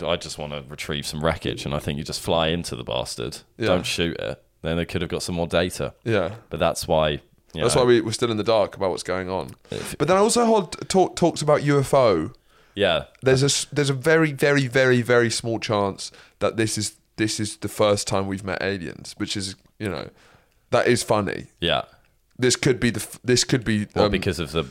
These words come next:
Speaker 2: well, this could be the first encounter
Speaker 1: What?
Speaker 2: with aliens. This
Speaker 1: What?
Speaker 2: is, this has been
Speaker 1: What?
Speaker 2: classed as a U F O.
Speaker 1: What, the balloon?
Speaker 2: Yeah.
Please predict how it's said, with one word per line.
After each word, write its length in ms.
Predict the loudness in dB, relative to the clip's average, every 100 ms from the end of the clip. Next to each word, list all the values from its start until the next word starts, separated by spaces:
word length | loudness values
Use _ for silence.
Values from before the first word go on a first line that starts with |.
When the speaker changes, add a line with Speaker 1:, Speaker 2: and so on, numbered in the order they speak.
| 0
Speaker 2:
well, 140 | 2
this 160 | 4 2
could 100 | 2
be 60 |
the 80 | 0
first 260 | 4 2 2
encounter 460 | -2 -2 -2 -4 -8 -12 _ _ _ _ -4
Speaker 1:
What? 280 | 0 0 -2 _ _ _ _ _ 0
Speaker 2:
with 120 | 4
aliens. 600 | 4 2 -2 -4 -10 -4
This 120 | 2 4
Speaker 1:
What? 60 | 4
Speaker 2:
is, 100 | 0
this 160 | 0 2
has 100 | 2
been 140 | 0
Speaker 1:
What? 80 | 2
Speaker 2:
classed 260 | 2 2
as 100 | 0
a 40 | 0
U 160 | 2
F 120 | 2 4
O. 200 | 2 0 -8 _ _ -6
Speaker 1:
What, 140 | -4
the 60 | 0
balloon? 500 | 2 4 2 0 -10 -2
Speaker 2:
Yeah. 300 | 2 2